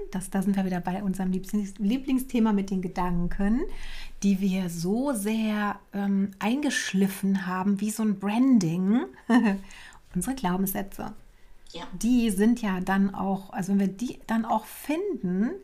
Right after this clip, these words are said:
Speaker 1: und wenn du dich ausrichtest und merkst, „Ah, da komm ich irgendwie jetzt nicht hin, da ist irgendwas, weil ich bin ja sowieso nicht klug genug oder ich bin nicht schlank genug oder ich bin nicht mehr jung genug“ oder,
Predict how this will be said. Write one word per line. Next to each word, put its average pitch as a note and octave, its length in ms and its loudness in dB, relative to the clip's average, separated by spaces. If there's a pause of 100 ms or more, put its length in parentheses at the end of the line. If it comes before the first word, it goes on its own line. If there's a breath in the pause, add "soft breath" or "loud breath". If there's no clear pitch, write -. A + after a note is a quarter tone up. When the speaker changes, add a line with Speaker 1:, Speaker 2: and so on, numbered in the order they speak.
(480 loud breath)
Speaker 1:
und G#3 160 6
wenn A3+ 140 6
du A#3 80 2
dich G#3 200 0
ausrichtest A#3+ 580 2
und G3 260 -4
merkst, C4 360 0 (120)
„Ah, B3 140 -2 (800)
da G3+ 120 -4
komm B3 240 -4
ich A#3+ 120 -4
irgendwie G#3+ 200 -2
jetzt G3+ 180 -8
nicht G3+ 200 -6
hin, C4+ 260 -8
da - 80 -8
ist A3 180 -10
irgendwas, G#3 480 -12
weil A3+ 380 -4
ich G#3 160 -12
bin A3+ 140 -4
ja A3 120 -4
sowieso G#3+ 400 -6
nicht A3+ 180 -10
klug D#4+ 320 -4
genug G3+ 400 -6
oder G#3 200 -6
ich - 160 -14
bin A3 180 -4
nicht A3 240 -8 (320 loud breath)
schlank C4+ 380 -4
genug G3 400 -6
oder G3 140 -10
ich G3 160 -14
bin A3+ 120 0
nicht A#3 200 -4
mehr B3 120 0
jung C4 340 -4
genug“ F#3+ 440 -4
oder, G#3+ 260 -8